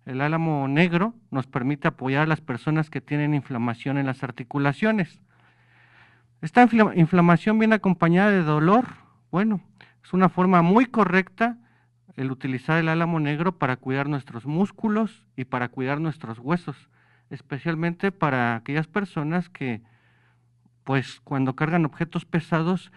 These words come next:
se desgastan sus articulaciones. Y bueno, aquellas personas que tienen problemas artríticos, la planta especial para atender a este tipo de,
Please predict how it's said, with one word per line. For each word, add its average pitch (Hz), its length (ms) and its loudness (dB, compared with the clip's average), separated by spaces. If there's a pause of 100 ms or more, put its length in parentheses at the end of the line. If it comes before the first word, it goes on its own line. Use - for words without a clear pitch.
(120)
se 147 300 0
desgastan 165 800 0
sus - 240 -12
articulaciones. 139 1120 -6 (720)
Y 196 80 -6
bueno, 160 360 0 (440)
aquellas 147 300 -4
personas 151 500 -6
que 135 100 -8
tienen 139 320 -6
problemas 135 560 -6
artríticos, 143 880 -8 (480)
la 120 120 -6
planta 139 340 -2
especial 143 500 -6
para 147 220 -6
atender 123 400 -8
a 127 60 -6
este 123 260 -14
tipo 127 440 -10
de, 107 300 -10